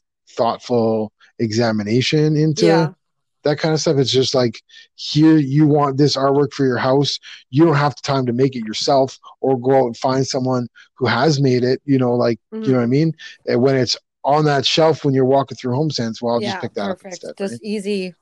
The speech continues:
Speaker 2: Yeah, quick, whatever. Yeah, and that's, like, I feel like that
Speaker 1: Uh,
Speaker 2: there's
Speaker 1: it's made f-, it's McDonald's art of artwork,
Speaker 2: Yeah,
Speaker 1: right?
Speaker 2: that is very true. Yeah, interesting.
Speaker 1: You get the same thing every
Speaker 2: Yeah.
Speaker 1: time. Um, and you're, you're, and,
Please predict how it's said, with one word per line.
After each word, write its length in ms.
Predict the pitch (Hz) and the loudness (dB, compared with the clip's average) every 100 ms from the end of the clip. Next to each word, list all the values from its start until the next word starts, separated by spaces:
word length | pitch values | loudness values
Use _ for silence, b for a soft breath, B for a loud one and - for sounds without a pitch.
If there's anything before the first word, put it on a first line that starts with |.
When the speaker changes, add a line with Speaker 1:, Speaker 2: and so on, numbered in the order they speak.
| - | -8
Speaker 2:
Yeah, 300 | 190 170 180 _ | -4 -4 -6 _
quick, 300 | - 190 185 _ _ | -8 -8 -8 _ _
whatever. 560 | 190 180 180 175 170 175 b b b b b b b _ _ | -12 -10 -10 -12 -16 -16 b b b b b b b _ _
Yeah, 280 | 202 233 226 | -2 0 0
and 80 | 226 | -2
that's, 220 | 254 254 | -4 -6
like, 160 | 311 262 _ | -12 -12 _
I 120 | 247 | -8
feel 200 | 254 311 | -8 -6
like 100 | 392 120 | -4 -2
that 180 | 107 | -2
Speaker 1:
Uh, 120 | 101 104 | -2 -8
Speaker 2:
there's 140 | - | -4
Speaker 1:
it's 220 | 156 123 | -2 0
made 320 | 143 147 156 151 | 2 4 4 2
f-, 140 | - | 0
it's 220 | 156 135 156 | -2 -2 0
McDonald's 720 | 156 135 160 170 170 151 - - | 0 2 0 2 2 0 -6 -2
art 200 | 180 - | 0 0
of 60 | 156 | 2
artwork, 380 | 196 156 120 104 | 2 2 -4 -6
Speaker 2:
Yeah, 240 | 214 185 | -8 -4
Speaker 1:
right? 220 | 131 170 | -2 -2
Speaker 2:
that 160 | 165 185 | -4 -16
is 80 | 180 | -16
very 200 | 180 175 | -18 -20
true. 380 | - 175 175 170 _ _ 226 | -18 -18 -18 -20 _ _ -18
Yeah, 180 | 339 294 | -16 -14
interesting. 580 | 247 254 196 - 180 180 | -14 -14 -16 -16 -16 -8
Speaker 1:
You 80 | 123 | 0
get 160 | 139 147 | 0 0
the 80 | 147 | -2
same 280 | 160 156 151 | 0 0 0
thing 240 | 160 131 | -2 0
every 140 | 151 151 | 0 2
Speaker 2:
Yeah. 180 | 208 | 2
Speaker 1:
time. 420 | 208 165 135 107 113 _ b b b _ _ - | 2 0 -2 -4 -10 _ b b b _ _ -6
Um, 580 | 127 123 117 110 101 _ _ _ - | -4 -2 -2 -6 -10 _ _ _ -4
and 220 | 139 135 | 0 2
you're, 260 | 147 143 | 4 4
you're, 380 | 131 135 151 143 - | 2 2 4 4 2
and, 320 | 147 139 | -2 -2